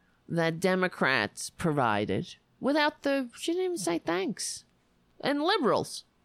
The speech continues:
unemployment insurance. These are the fuckers there, uh, attacking the New Deal. And yeah, they think that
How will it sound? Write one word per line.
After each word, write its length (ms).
unemployment 640
insurance. 400
These 200
are 80
the 80
fuckers 440
there, 280
uh, 100
attacking 960
the 160
New 240
Deal. 400
And 720
yeah, 180
they 120
think 340
that 320